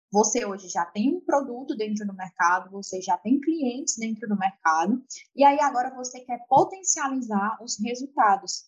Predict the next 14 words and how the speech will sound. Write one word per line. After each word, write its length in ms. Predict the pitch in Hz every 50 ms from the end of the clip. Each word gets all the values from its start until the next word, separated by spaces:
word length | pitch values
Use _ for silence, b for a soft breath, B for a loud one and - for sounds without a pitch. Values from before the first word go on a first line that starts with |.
| _ _ _ _ -
do 80 | 226
seu 220 | 240 - 226 202 202
negócio. 480 | 208 - 156 202 170 165 165 - - _ b b b b _ _
Então, 160 | - 220 214
você 260 | 226 247 247 269 240
se 200 | - - - 294
inscreve 500 | 339 339 - - 285 233 214 226 240 - -
pra 120 | - 233 226
fazer 280 | - 202 196 196 196
parte 420 | - - 196 214 220 - - - -
desses 420 | 233 226 226 220 208 214 196 165 190
hubs 280 | 196 190 190 202 190
de 100 | 180 185
inovação, 640 | 180 175 170 170 170 175 - - 170 175 190 214